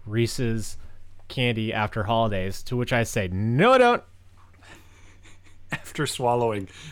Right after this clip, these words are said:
Speaker 2: and chewing, uh, because you've been eating Reese's.
Speaker 1: Oh, of course. So good.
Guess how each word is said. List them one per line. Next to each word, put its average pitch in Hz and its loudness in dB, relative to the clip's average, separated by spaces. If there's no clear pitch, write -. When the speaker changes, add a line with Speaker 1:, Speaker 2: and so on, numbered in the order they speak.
Speaker 2:
and 110 -2
chewing, 107 -2
uh, 110 -4
because 120 -4
you've 101 -4
been 101 -4
eating 95 -6
Reese's. 113 -14
Speaker 1:
Oh, 113 -4
of 92 -10
course. - -12
So 110 -4
good. - -12